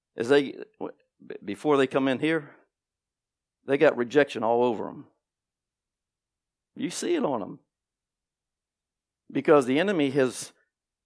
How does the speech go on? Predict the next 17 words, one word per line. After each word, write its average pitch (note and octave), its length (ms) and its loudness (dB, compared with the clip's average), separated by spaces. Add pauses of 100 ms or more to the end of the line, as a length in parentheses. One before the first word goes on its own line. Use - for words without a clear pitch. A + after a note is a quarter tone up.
(140)
caused F3 540 4
people C3 440 -4
to - 160 -4
reject A2 760 -2
that B2 300 4
office - 720 -2 (840)
so D#3 260 0
much B2+ 600 -4 (1600)
that A#2+ 300 0 (120)
the A#2 120 -4
evangelist B2+ 680 0
is G2+ 100 -8
depressed. - 640 -8 (1700)
Because A2+ 320 -4
he's F#3 240 -4
the D#3 100 -6
one A2 500 -8